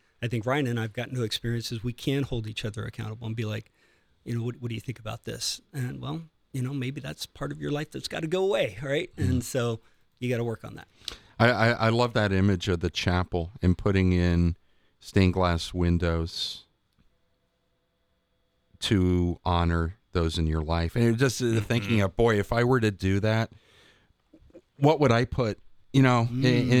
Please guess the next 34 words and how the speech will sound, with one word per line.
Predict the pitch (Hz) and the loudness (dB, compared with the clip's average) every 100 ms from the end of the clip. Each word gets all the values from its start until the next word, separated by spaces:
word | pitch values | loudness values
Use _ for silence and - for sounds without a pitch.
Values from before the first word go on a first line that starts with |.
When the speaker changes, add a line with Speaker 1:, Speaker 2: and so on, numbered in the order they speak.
| 113 | 4
Speaker 1:
Mm. | |
Speaker 2:
in | 120 117 | 6 6
the | |
window?" | 107 123 120 | 6 4 2
Some | 98 143 147 | 2 2 4
of | 147 | 4
Speaker 1:
Good | 107 | 4
Speaker 2:
them | |
are | 101 | 2
Speaker 1:
question. | 98 120 | 2 2
Speaker 2:
very, | 123 123 110 | 2 2 -2
very | 98 110 117 107 | 0 2 4 4
obvious, | 95 98 104 101 92 - - - - - - - - - - - | 2 0 0 -2 -2 -4 -8 -12 -20 -20 -20 -20 -20 -20 -20 2
but, | 101 98 95 90 - _ _ - - | 4 6 4 2 -2 _ _ -20 -2
you | 110 | 2
know, | 98 90 90 - _ _ _ _ _ _ _ _ _ _ _ _ - | 4 2 0 -4 _ _ _ _ _ _ _ _ _ _ _ _ -12
I | |
think | 98 104 | -4 -4
some | - - - 101 113 | -4 -10 -4 2 2
of | 120 | 2
the | 123 | 0
things | 120 123 127 131 120 - | 0 2 4 2 0 -2
that | 104 101 95 95 - _ _ _ _ | 2 4 2 0 -10 _ _ _ _
rise | 85 90 92 98 117 120 - | 2 4 4 4 2 0 -4
to | - 127 | -4 -2
the | 123 | 0
level | 113 110 110 117 110 | 2 2 0 0 2
of | 101 95 - _ _ _ _ _ _ _ _ _ _ _ - | 0 -2 -12 _ _ _ _ _ _ _ _ _ _ _ 2
being | 104 110 | 4 4
stained | - - 113 110 | 2 2 4 4
glass | 107 107 107 107 - | 2 0 0 0 -4
really | 90 90 95 107 104 92 82 | -2 2 4 4 2 0 -2
shouldn't | - - - 101 85 82 - _ | -6 -6 0 2 2 0 -2 _
be | 85 71 73 | -10 -10 -14